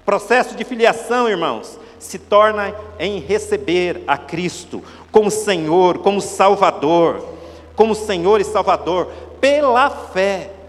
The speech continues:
Não é pelas obras, para que ninguém se glorie, diz o apóstolo Paulo quando escreve aos Efésios, é, mas é expressão pura e simples da graça.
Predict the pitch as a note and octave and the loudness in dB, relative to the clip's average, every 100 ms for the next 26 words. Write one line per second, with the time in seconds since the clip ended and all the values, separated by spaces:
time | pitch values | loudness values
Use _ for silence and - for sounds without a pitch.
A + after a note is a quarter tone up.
0 | - - A3+ C4+ B3+ C4 C4 A3+ - F#3+ | -20 -14 -4 0 0 0 0 0 0 4
1 | A3 A#3 - D3+ - A3 - G#3 G3 A3 | 4 4 2 -2 0 0 0 -6 -6 -6
2 | G#3+ - G3+ F3+ A3 G#3+ D3 G#3 G3+ F#3 | -6 -4 -4 -2 -4 -8 -6 -8 -6 -8
3 | D#3 D#3+ G#3+ G#3 G3 G3+ G3 - G3 F#3+ | -8 -2 -2 -2 0 2 2 -2 -10 -10
4 | - G3 F#3 D#3+ C3 - - F3+ F#3 F#3 | -2 0 0 -4 -10 -16 -4 -4 -2 -6
5 | - E3+ F#3 F3+ G3+ F#3+ - F#3+ G3 F3 | -4 -2 -2 0 0 0 -2 -2 -2 0
6 | G3+ G3+ - G#3+ G3 - - A3+ A3+ - | -2 -2 -6 -2 -2 -4 -2 -2 -4 -10
7 | - - - C4+ C#4 C4+ C#4 G3 - - | -16 -8 -2 0 0 -2 -6 -12 -12 -10
8 | A#3 A3+ G3 - D3+ B2 A2 - - - | -10 -8 -10 -4 -4 -2 -4 -6 -14 -16
9 | E2 | -16